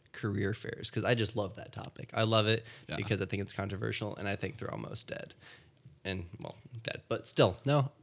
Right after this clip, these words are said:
Speaker 1: Honestly, I wanna talk about it. Um, have you ever gotten a job from a career fair?
Speaker 2: No. So I've been to at least one a year, maybe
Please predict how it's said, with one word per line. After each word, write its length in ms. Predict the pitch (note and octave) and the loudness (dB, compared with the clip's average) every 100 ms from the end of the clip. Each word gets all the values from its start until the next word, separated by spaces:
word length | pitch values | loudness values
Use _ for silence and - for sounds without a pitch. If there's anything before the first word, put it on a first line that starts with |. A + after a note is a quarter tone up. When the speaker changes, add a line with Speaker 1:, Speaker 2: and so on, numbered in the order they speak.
| - | 4
Speaker 1:
Honestly, 300 | D3 D#3 D3 | 6 8 8
I 80 | C3+ | 8
wanna 160 | C3+ | 8
talk 220 | B2+ C#3 | 6 4
about 200 | - G#2 | 4 0
it. 120 | G2 - - - - | 0 -6 -16 -18 -8
Um, 520 | A#2+ B2 B2 A#2+ A2 - _ _ _ - | -2 0 0 -4 -8 -16 _ _ _ -6
have 160 | B2 | 0
you 120 | B2+ C3 | 4 4
ever 140 | B2 | 4
gotten 200 | B2 A2+ | 2 0
a 60 | A2+ | 0
job 200 | G#2+ - | -2 -4
from 260 | - - - _ _ _ _ | -8 -10 -12 _ _ _ _
a 140 | G#2 G2+ | -6 -6
career 240 | - G#2 | -6 -8
fair? 320 | G2+ - A#2+ A#2+ - _ - | -8 -8 -8 -10 -16 _ 2
Speaker 2:
No. 320 | A2+ G#2 F2 | 8 8 8
So 380 | G#2 - A2 G#2 - | 6 10 10 8 8
I've 200 | B2+ D3 | 6 8
been 200 | D3+ D#3 | 4 4
to 560 | D3+ B2+ A#2 G#2+ G2 G#2 - - - _ _ _ _ _ _ _ _ - | 4 6 6 6 4 0 -8 -20 -20 _ _ _ _ _ _ _ _ 0
at 100 | A#2+ | 6
least 240 | C3+ D#3+ A#2 | 8 8 8
one 140 | A2 | 8
a 40 | |
year, 220 | F#2+ F2+ F2+ - | 6 4 0 -2
maybe 380 | G#2 G2+ G2+ | 2 4 2